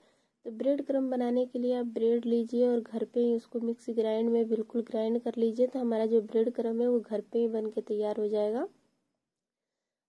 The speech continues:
आप चाहें तो मार्केट वाला भी ब्रेड क्रम्ब इस्तेमाल कर सकते हैं, मार्केट में भी ब्रेड क्रम्ब मिलता है।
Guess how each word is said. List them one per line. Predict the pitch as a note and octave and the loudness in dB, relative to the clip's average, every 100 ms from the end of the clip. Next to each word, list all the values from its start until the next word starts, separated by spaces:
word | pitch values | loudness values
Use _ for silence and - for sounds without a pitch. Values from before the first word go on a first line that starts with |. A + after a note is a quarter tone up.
| _ | _
आप | D4+ C4 | -10 -10
चाहें | - C4 A#3+ C4+ | -4 0 2 2
तो | C4 | 0
मार्केट | A#3+ A3+ A3 A#3+ A#3 | 0 0 0 -2 -2
वाला | A#3 A3+ A#3 | 0 0 2
भी | A#3 | 2
ब्रेड | G3+ A3 A3 A3+ | 2 0 0 0
क्रम्ब | A3+ A3 | 0 0
इस्तेमाल | A3 - A3 A3 G#3+ | -2 -4 -6 -4 -4
कर | A3 | -6
सकते | G#3+ - G#3 - | -6 -8 -8 -6
हैं, | A#3 | -4
मार्केट | A3+ G#3+ G#3+ A3+ A3 | -2 -4 -2 -2 0
में | A3+ G#3+ | -2 2
भी | A3+ | 0
ब्रेड | G#3 A3+ A3 A#3 | 2 0 0 -2
क्रम्ब | A3+ A3 A3 A3 | -4 -2 -2 0
मिलता | A3 G#3+ A3+ A3 | 0 0 -2 -4
है। | B3 | -4